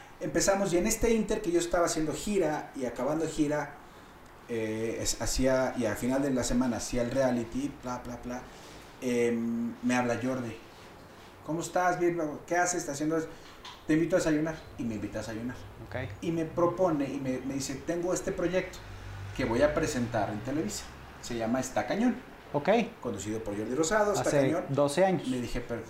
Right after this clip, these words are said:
Speaker 1: hace un poquito más, ¿sí?".
Speaker 2: Wow.
Speaker 1: Este, "¿qué, qué, qué quieres que te ayude?". "Quiero que seas mi productor asociado". "¿En serio?".
Speaker 2: ¿La primera oportunidad que se te da como productor
Speaker 1: La
Speaker 2: asociado?
Speaker 1: primera oportunidad que se me da como productor asociado.
Speaker 2: Wow.
Speaker 1: Y entonces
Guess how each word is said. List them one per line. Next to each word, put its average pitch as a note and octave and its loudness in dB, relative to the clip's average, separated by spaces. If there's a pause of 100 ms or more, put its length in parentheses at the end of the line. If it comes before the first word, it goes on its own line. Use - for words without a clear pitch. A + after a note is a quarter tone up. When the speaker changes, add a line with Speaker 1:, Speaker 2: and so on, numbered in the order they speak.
Speaker 1:
hace G#2+ -4
un G2+ -8
poquito G2+ -8
más, F3 -4
¿sí?". D#3 -6 (220)
Speaker 2:
Wow. A2 -2 (260)
Speaker 1:
Este, A#2 -2 (1900)
"¿qué, B2 -2
qué, B2+ 0
qué B2+ -4
quieres C3 -2
que - -8
te B2+ -2
ayude?". D3+ 2 (160)
"Quiero G2+ -6
que F#2+ -10
seas F#2 -8
mi G2+ -6
productor A2 -6
asociado". F#3+ -8 (1120)
"¿En C3 -4
serio?". A#3+ 2
Speaker 2:
¿La C3+ 4
primera F3 6
oportunidad E3 4
que F3 -4
se C3+ -8
te D#3 4
da F3 4
como D#3+ 4
productor D3+ 4
Speaker 1:
La D#3+ 2
Speaker 2:
asociado? F3+ 6
Speaker 1:
primera D3+ 8
oportunidad C#3 0
que C3+ -4
se C#3 -2
me B2+ 0
da B2 -4
como B2 0
productor G#2+ 0
asociado. G2 -6 (100)
Speaker 2:
Wow. C#3+ 4 (540)
Speaker 1:
Y C#3 0
entonces D3+ 4